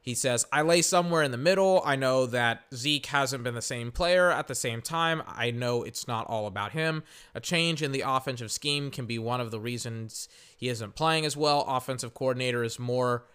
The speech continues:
uh, Kellen Moore, excuse me, um, is playing a very similar style to that of last season. If you don't remember, Dallas had the best offense in the N F L and did this season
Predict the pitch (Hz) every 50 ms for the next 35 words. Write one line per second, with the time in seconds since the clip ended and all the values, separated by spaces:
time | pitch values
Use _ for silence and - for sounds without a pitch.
0 | _ _ _ _ _ _ - 123 120 117 - - - 143 135 123 120 131 131 127
1 | 113 107 - - 107 98 107 110 104 - - - - - - - - - 120 113
2 | 110 110 - - - 143 - - - - 160 160 156 156 156 156 151 - 135 139
3 | 131 117 123 143 143 139 139 - - 147 139 139 131 123 - - 131 123 123 123
4 | - 135 113 120 117 117 113 101 107 113 107 107 107 - - 135 135 127 135 143
5 | - - 117 120 117 110 117 113 110 - 110 120 143 151 151 143 143 139 127 113
6 | 120 110 113 117 - - 117 98 107 95 110 110 107 - - - 113 113 - 117
7 | 107 - 113 104 107 107 107 104 104 - - 135 139 143 131 - 117 113 98 113
8 | 117 107 107 110 - - - - 120 113 107 113 110 110 107 107